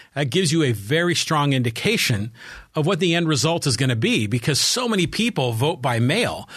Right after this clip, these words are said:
and so many people are dropping their ballots off at official drop boxes. They've been counting ballots, friends, for the last few weeks, and they've kinda got all those queued up. And we know that the percentage of people that vote by mail is significant. And in fact, I think it's like about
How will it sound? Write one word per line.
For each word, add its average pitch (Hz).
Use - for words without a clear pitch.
and 165
so -
many 214
people 185
are 139
dropping 156
their 151
ballots 156
off 143
at 123
official 135
drop 165
boxes. 127
They've 196
been 240
counting 185
ballots, 147
friends, 135
for 135
the 123
last 147
few 123
weeks, -
and 143
they've 165
kinda 208
got 170
all 165
those 147
queued 170
up. 151
And 143
we 180
know 180
that 135
the 147
percentage 180
of 123
people 196
that 123
vote 143
by 131
mail 120
is 160
significant. 143
And 110
in 123
fact, 165
I 139
think 220
it's 113
like 131
about 127